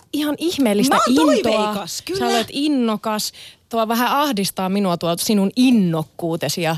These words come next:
Speaker 1: ja toiveikkuutesi.
Speaker 2: Ei kun hei, kato. Tää oli hyvä tää raportti.
Speaker 1: Niin, niin. Mä taas ehkä edustan sitä, sitä ihmistyyppiä, jo-, joka, joka, joka niinku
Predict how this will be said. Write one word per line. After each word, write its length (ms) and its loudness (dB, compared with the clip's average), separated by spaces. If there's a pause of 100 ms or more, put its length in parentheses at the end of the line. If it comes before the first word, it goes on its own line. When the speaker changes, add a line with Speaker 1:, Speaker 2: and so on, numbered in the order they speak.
Speaker 1:
ja 120 -2
toiveikkuutesi. 1000 0
Speaker 2:
Ei 40 0
kun 100 2
hei, 100 2
kato. 240 -2 (340)
Tää 80 -4
oli 120 -4
hyvä 160 0
tää 120 -10
raportti. 600 -10 (540)
Speaker 1:
Niin, 460 4
niin. 440 2 (140)
Mä 160 2
taas 200 2
ehkä 240 0
edustan 340 -2
sitä, 320 0
sitä 400 -2
ihmistyyppiä, 800 0
jo-, 180 2
joka, 380 0 (400)
joka, 300 -2 (140)
joka 380 0
niinku 420 4